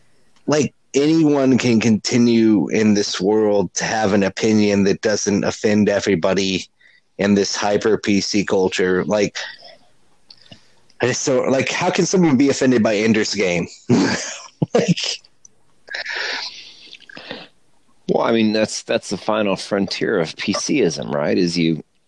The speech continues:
Speaker 2: <clears throat> you push it all. I mean, I don't know. I mean, that's, that's the thing I've been saying about, you know,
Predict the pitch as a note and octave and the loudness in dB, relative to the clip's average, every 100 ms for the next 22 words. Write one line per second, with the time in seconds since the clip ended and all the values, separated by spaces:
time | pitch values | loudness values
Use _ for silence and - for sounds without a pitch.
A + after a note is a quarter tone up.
0 | _ - G3 D#2 F#2+ F#2 E2+ - A2 - | _ -4 -2 -4 -4 -4 -4 -2 -2 -2
1 | G2 _ _ _ _ - F#2+ - G2+ F#2+ | -4 _ _ _ _ -18 -18 -6 -2 -2
2 | E2+ G2 F#2+ F2+ F2 E2+ - - _ _ | 0 0 2 2 0 -4 -18 -20 _ _
3 | _ _ - - - - - E2+ D2 D2+ | _ _ -20 -8 -4 -2 -2 -2 0 0
4 | D2+ D2+ - - - - - - - - | 0 -2 -6 -12 -12 -12 -12 -14 -16 -12
5 | - G#2 A2 G#2 G#2+ F#2 F2 F#2 - G2 | -6 -4 -2 -2 -2 0 0 0 0 0
6 | F2+ E2 - - - F2 - G1+ G1+ | 0 -2 -2 -4 -2 -2 -2 -4 -6